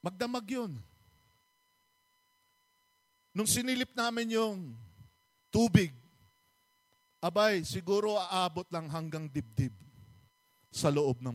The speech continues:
bahay. Biglaan. Akala namin kami lang ang binaha. Eh, wala kami, eh, brown out. So, wala kaming kabalay-balita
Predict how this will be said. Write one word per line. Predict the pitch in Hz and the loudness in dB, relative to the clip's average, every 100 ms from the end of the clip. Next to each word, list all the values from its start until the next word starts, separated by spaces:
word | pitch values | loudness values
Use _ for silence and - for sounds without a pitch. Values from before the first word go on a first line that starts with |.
| 113 | -6
bahay. | 107 101 95 95 - _ _ _ _ _ _ 988 988 _ 988 988 988 988 988 988 _ _ _ _ _ _ _ _ | -8 -10 -14 -18 -20 _ _ _ _ _ _ _ _ _ _ _ _ _ _ _ _ _ _ _ _ _ _ _
Biglaan. | 147 233 180 277 269 254 302 269 143 - _ _ _ _ _ _ _ _ _ _ _ _ | -2 -2 -2 0 0 0 -2 -2 -8 -16 _ _ _ _ _ _ _ _ _ _ _ _
Akala | 196 294 302 302 | -8 0 2 2
namin | 294 294 277 | 0 0 -2
kami | 262 262 269 269 | -4 -4 -2 2
lang | 269 269 | 2 2
ang | 240 | -4
binaha. | 196 247 233 262 254 - _ _ _ _ | -4 -2 0 -2 -4 -12 _ _ _ _
Eh, | 196 | -2
wala | 214 233 233 | 0 2 0
kami, | 220 220 226 156 | 0 -2 -4 -6
eh, | |
brown | 151 170 196 202 | 2 4 4 2
out. | 165 160 131 _ - - _ _ _ _ _ _ | -2 -4 -6 _ -20 -20 _ _ _ _ _ _
So, | - 240 | 0 2
wala | 269 269 | 4 2
kaming | 262 262 262 | 2 -4 -4
kabalay-balita | - 220 240 247 240 233 233 226 185 175 | -4 -2 0 0 0 -2 -2 -2 -2 -2